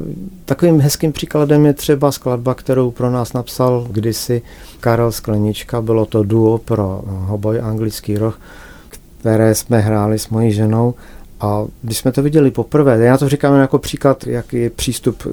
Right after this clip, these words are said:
k té soudobé hudbě. Když jsme to viděli poprvé, tak jsme si říkali: „No to je hrozný, co, co s tím, co s tím?“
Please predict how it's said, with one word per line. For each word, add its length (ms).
k 100
té 120
soudobé 420
hudbě. 280
Když 120
jsme 100
to 80
viděli 280
poprvé, 420
tak 200
jsme 160
si 120
říkali: 360
„No 120
to 180
je 140
hrozný, 640
co, 200
co 120
s 240
tím, 520
co 240
s 200
tím?“ 440